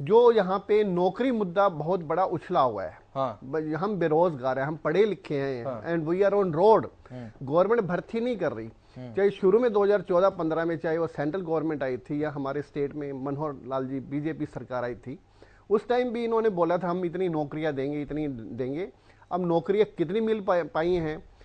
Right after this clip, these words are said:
Speaker 1: अब वो तो बार बार विधानसभा में ही उछलता है मुद्दा, कल भी उछला, अब अविश्वास प्रस्ताव भी लाए, चाहे वो तो वैसे it was a नाटक,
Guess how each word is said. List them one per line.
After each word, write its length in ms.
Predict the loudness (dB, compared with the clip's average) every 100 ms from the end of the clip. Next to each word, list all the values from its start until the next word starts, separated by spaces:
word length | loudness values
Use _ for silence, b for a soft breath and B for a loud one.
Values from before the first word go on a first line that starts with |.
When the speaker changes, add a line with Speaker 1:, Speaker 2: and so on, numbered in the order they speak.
| b b
Speaker 1:
अब 100 | -2
वो 140 | 0 2
तो 200 | 2 0
बार 440 | -4 4 4 6
बार 240 | 6 4
विधानसभा 720 | 4 -4 -2 0 0 0 0
में 140 | 0 0
ही 60 |
उछलता 460 | -2 -4 -6 -4 -2
है 60 | -2
मुद्दा, 300 | -2 -4 -2
कल 240 | 0 -2
भी 120 | -2
उछला, 540 | -4 -4 -2 0 -2 -6 -6
अब 200 | -6 -4 -2
अविश्वास 560 | 0 0 -2 -4 -4 -8
प्रस्ताव 420 | -8 0 0 0
भी 100 | 0
लाए, 220 | 0 0
चाहे 220 | 0 0
वो 200 | 0 0
तो 120 | -2
वैसे 440 | 0 -2 -2 -4 -2
it 60 | 0
was 120 | 0
a 100 | 0
नाटक, 400 | -2 -2 -2